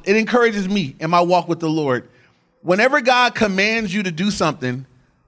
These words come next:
what comes along with the command to do it? The power, right? 'Cause I don't have the power to stop anything, right?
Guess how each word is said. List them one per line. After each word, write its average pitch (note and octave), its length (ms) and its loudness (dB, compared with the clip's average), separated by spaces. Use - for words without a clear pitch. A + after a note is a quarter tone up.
what A3+ 240 0
comes D4 260 0
along A#3+ 400 2
with G#3+ 140 0
the G3 60 -2
command G3+ 480 0
to F3 80 -4
do D#3 200 -4
it? G2+ 120 -10
The D#3+ 100 0
power, D#3 500 0
right? D#3 340 -2
'Cause G#3 320 0
I A#3+ 140 0
don't D#4+ 160 2
have B3 120 2
the G#3+ 60 -4
power G#3 360 0
to F3 80 -2
stop G3+ 320 0
anything, C3 540 -4
right? F3 360 -2